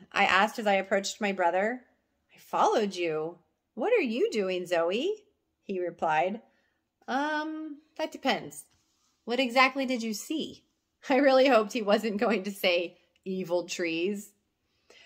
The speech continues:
Grayson scratched his head. "Um, I saw Talia yelling at you, and you were praying for her, and then I started praying for you, and," "Whoa, whoa, whoa, what?"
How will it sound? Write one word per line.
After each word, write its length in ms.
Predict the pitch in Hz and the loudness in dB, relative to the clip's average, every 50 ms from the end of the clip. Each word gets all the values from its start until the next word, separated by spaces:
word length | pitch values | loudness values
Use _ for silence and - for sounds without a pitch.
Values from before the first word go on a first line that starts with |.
| _ - | _ -2
Grayson 420 | 196 220 247 277 294 339 415 392 359 | 4 6 6 6 6 4 0 0 -2
scratched 500 | - - - 220 202 208 208 - - - | -4 -4 0 0 2 2 0 -2 -6 -6
his 180 | - 202 196 | -8 -8 -2
head. 380 | - 220 175 160 151 - - - _ _ _ _ _ _ _ _ _ _ _ _ _ | 0 2 2 2 2 0 -4 -10 _ _ _ _ _ _ _ _ _ _ _ _ _
"Um, 500 | 220 226 240 254 262 262 254 254 254 247 | -8 -6 -4 -2 0 0 0 0 0 -2
I 200 | 214 - - 262 | 0 0 0 0
saw 240 | 277 - 427 427 403 - | 0 0 -2 -2 -2 -4
Talia 460 | - - - 277 262 262 262 254 233 | -6 -4 -2 0 0 2 2 0 0
yelling 500 | 226 214 202 220 233 233 233 214 196 185 | 0 0 0 0 0 0 0 -2 -2 -4
at 100 | 170 - | -6 -8
you, 600 | - 165 165 165 156 156 160 165 190 240 277 - _ _ _ _ _ _ _ _ | -8 -6 -4 -4 -4 -2 -4 -4 -4 -4 -6 -10 _ _ _ _ _ _ _ _
and 240 | - 196 202 208 196 | -4 -2 -2 -2 -2
you 140 | 214 226 226 | -2 -2 -2
were 140 | 202 196 180 | -2 -4 -4
praying 640 | 185 - - - - 320 392 381 339 254 226 220 202 | -6 -12 -14 -6 -2 -2 0 2 2 2 2 0 -2
for 180 | - 196 180 | -4 -6 -6
her, 560 | 175 175 170 165 160 165 165 175 202 226 226 _ _ _ _ _ _ _ _ | -4 -4 -4 -2 -2 -2 -2 -4 -6 -6 -10 _ _ _ _ _ _ _ _
and 120 | 185 175 | -14 -10
then 240 | 175 165 165 160 - - _ | -8 -8 -8 -8 -10 -4 _
I 240 | 220 262 427 539 523 | 2 4 4 4 2
started 380 | - - 415 330 277 254 220 - | 2 0 0 2 2 0 -2 0
praying 340 | - 196 185 180 175 202 | 0 0 0 0 0 -2
for 140 | 196 - 190 | -4 -6 -6
you, 680 | 185 175 165 160 156 165 165 165 180 208 240 269 277 269 - _ _ _ _ _ _ - | -6 -4 -4 -2 -2 -2 0 0 0 0 -2 -4 -6 -8 -14 _ _ _ _ _ _ -4
and," 580 | 202 226 226 226 220 220 214 214 214 214 202 - | -2 0 2 2 2 0 0 -2 -4 -6 -8 -10
"Whoa, 380 | - - 247 269 294 294 302 285 | -10 -8 -2 4 6 6 8 8
whoa, 160 | 285 277 262 | 8 8 6
whoa, 180 | 247 220 196 175 | 6 4 4 2
what?" 840 | 170 180 202 226 262 440 554 640 640 622 605 - - - - - | 2 2 2 4 4 4 6 4 4 2 2 -6 -18 -18 -20 -20